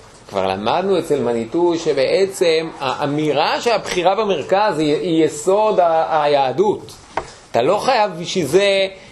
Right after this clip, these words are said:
את הספורנו. אבל בכל זאת, הספורנו בתוך העולם היהודי שם אותה יותר במרכז. באיזה מובן?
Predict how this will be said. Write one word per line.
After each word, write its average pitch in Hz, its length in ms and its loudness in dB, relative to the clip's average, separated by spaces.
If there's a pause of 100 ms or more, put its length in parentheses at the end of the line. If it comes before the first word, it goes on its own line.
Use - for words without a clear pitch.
(160)
את 170 100 -2
הספורנו. 175 520 0 (580)
אבל 113 260 0
בכל 117 380 0
זאת, 202 200 -2
הספורנו 226 480 0
בתוך 190 500 0
העולם 320 340 0
היהודי 165 640 0 (480)
שם 170 180 0
אותה 185 220 0
יותר 196 380 0
במרכז. 131 520 -2
באיזה 151 460 0
מובן? 110 420 -4